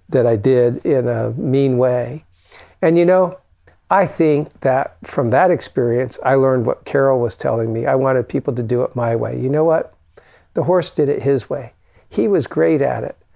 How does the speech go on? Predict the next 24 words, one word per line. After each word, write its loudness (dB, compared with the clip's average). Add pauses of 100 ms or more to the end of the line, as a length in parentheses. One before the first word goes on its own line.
(200)
I 4
knew 4
what 2
he 4
needed 0
to -2
do, -2 (320)
and 2
I 4
knew 2
how 2
to, 0 (640)
to 2
control 2
him 2
and 0
guide 4
him 2
and 2
reassure 2
him 0
and 0
motivate 0
him. -12